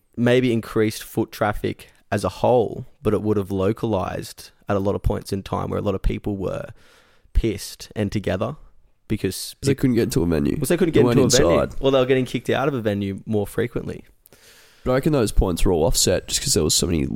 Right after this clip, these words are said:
Speaker 2: so many less people.
Speaker 1: But I wanna, I wanna know what the, what the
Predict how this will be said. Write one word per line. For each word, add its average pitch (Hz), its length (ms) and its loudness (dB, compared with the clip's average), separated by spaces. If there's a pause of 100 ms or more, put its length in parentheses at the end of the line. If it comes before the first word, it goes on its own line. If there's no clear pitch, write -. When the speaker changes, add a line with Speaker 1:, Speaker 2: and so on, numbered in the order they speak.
(120)
Speaker 2:
so - 140 -4
many - 180 0
less 101 340 2
people. - 440 2 (2250)
Speaker 1:
But 120 140 4
I 123 60 4
wanna, 123 200 2
I 107 120 -4
wanna 113 160 0
know 95 140 -4
what 85 80 -10
the, - 140 -12
what - 200 -12
the 85 240 -6